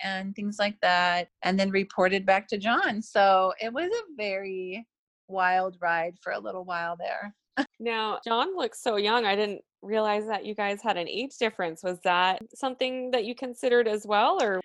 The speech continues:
Speaker 1: Yeah, well, I would say that I did have to think through it a little bit, as lo-, as well as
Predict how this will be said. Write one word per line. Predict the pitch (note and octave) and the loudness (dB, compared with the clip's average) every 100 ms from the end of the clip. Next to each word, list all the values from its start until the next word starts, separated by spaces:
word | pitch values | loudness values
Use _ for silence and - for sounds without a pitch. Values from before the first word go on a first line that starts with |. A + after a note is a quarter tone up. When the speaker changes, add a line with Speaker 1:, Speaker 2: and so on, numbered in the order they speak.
| _ _ _ _ | _ _ _ _
Speaker 1:
Yeah, | G4+ A4 G4+ D4+ A#3+ A3 | -4 2 4 6 6 6
well, | A#3+ D#4 D#4 D4+ | 4 2 2 0
I | - D#4 | -2 -4
would | F#4 F#4 | -6 -10
say | - - B3 A#3+ A#3 A#3 A#3 B3+ B3+ _ _ _ _ _ _ _ - | -10 -4 -2 0 -2 -2 -6 -10 -14 _ _ _ _ _ _ _ -8
that | A3 G#3+ | -6 -4
I | G#3 | -6
did | G3+ G3+ A3+ | -8 -10 -8
have | A3+ G#3 | -8 -8
to | G#3+ | -12
think | - G#3 - | -8 -8 -6
through | A3+ G3+ | -2 0
it | F#3+ | 2
a | F3+ | 0
little | E3+ E3 | -2 0
bit, | F#3+ G3+ G4 - - - | 4 4 4 0 -12 0
as | A3 G#3+ | 2 2
lo-, | G#3+ G#3 | 2 4
as | G3+ G#3+ | 4 2
well | G#3 G#3 G#3 G#3 | 4 6 6 6
as | F#3+ F#3 F#3+ - - | 2 0 -6 -16 -20